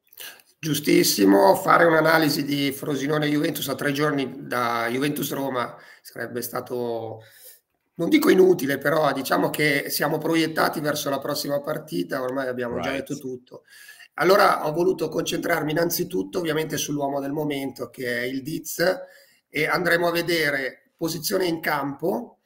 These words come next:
Speaker 2: Sì.
Speaker 1: E, e questo effettivamente ci può proiettare verso Juventus Roma o eventualmente
Speaker 2: Eh, già.
Speaker 1: le prossime
Speaker 2: No.
Speaker 1: partite.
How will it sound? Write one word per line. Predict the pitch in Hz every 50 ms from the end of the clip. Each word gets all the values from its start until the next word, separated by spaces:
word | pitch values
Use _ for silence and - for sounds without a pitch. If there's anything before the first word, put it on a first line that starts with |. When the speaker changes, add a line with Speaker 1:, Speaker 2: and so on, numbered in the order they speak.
| _ _
Speaker 2:
Sì. | _ - 101 101 113 - - - -
Speaker 1:
E, | - 175 165 151
e | - 165 156
questo | - - - - - - 190 175 156
effettivamente | 151 160 156 - 180 - - 180 180 180 190 190 190 190 - - 170 160 151
ci | 156 - - 151 151
può | - 165 180 175
proiettare | - 160 156 151 147 147 147 - 156 147 143 143 139
verso | 135 131 127 123 - - 135 131 127 123 123 120
Juventus | 123 127 123 123 123 123 - - -
Roma | 156 151 165 196 208 277 247 175 151 151 151 - -
o | 160 185 190
eventualmente | 175 156 151 143 143 - 151 143 151 147 147 160 165 - - 98 - -
Speaker 2:
Eh, |
già. | -
Speaker 1:
le | 147 -
prossime | - - 147 170 - - - 156 160 151
Speaker 2:
No. | 151
Speaker 1:
partite. | 151 143 143 131 123 - - 131 127 123 - - 135 139 - _ _